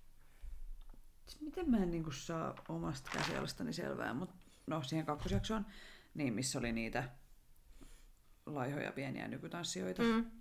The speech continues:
Speaker 1: niin tässä mulla tuli siis jotenkin niinku, koin hirveän semmosen, niinku, et ei vitsi miten makea, tai jotenkin ihana nähdä niinku, siis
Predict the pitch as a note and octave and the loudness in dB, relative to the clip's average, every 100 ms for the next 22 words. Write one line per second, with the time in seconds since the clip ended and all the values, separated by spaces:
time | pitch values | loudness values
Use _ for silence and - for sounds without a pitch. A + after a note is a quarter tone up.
0 | - - - D3 D3+ C#3+ D#3 - D3 C#3+ | -16 -20 -6 0 2 6 4 4 0 0
1 | C#3+ C#3+ C#3 C#3 C3+ - D3 D3+ D3+ D3+ | 0 0 2 0 -2 -4 -2 0 0 0
2 | D3 D3 D3 - - D3 C#3+ D3+ E3 D#3 | 0 0 -2 -4 -2 2 4 4 4 4
3 | C#3 C3 C3+ B2+ C3+ C3+ C3+ B2+ C3 C3 | 4 4 4 2 2 0 0 0 2 2
4 | - D3 D#3+ D#3+ - A3 A3 F#3 D#3+ D3+ | 2 0 0 0 2 2 2 0 0 0
5 | D3+ D#3 E3 F3 F#3+ E3 C#3+ - D#3+ D#3+ | 0 2 2 2 2 2 0 2 2 2
6 | E3 D3+ C#3 - - - - - - - | 2 2 0 -6 -18 -20 -20 -20 -20 4
7 | A3+ G#3 A3+ F#3+ D#3+ E3+ E3+ D#3 C#3+ C3+ | 8 10 10 8 8 8 6 4 4 4
8 | C#3 C#3+ C#3+ C#3 C3 C3 - - - - | 4 2 2 4 6 4 -2 -20 -20 -20
9 | - - - - - - - - F#3+ F#3 | -20 -20 -20 -20 -20 -20 -6 2 4 4
10 | - | -2